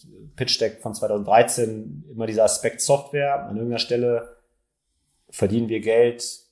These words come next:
weil wir dem Handwerker digitale Tools bieten. Das war sozusagen im ersten Pitch-Deck mit drin. Und letztendlich war es dann eine Frage des Zeitpunkts, wann man sozusagen welches Thema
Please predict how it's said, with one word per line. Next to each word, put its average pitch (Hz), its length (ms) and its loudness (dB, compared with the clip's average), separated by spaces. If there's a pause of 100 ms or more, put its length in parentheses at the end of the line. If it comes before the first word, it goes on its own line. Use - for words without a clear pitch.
weil 95 160 -2
wir 98 60 0
dem 92 80 -10
Handwerker 110 420 0
digitale 104 480 -2
Tools 143 340 -6
bieten. 120 480 -6 (420)
Das - 200 -10
war 101 80 4
sozusagen 101 280 -2
im 101 60 -6
ersten 110 300 -2
Pitch-Deck 120 340 2
mit 107 160 -6
drin. 175 520 0 (680)
Und 104 480 -2
letztendlich 107 800 -4 (360)
war 90 120 0
es 95 100 0
dann 104 500 -4 (260)
eine 104 100 -12
Frage 104 240 2
des 101 220 -2
Zeitpunkts, 135 1000 2 (380)
wann 107 160 6
man 107 160 2
sozusagen 101 880 2 (1040)
welches 131 720 2
Thema 120 720 4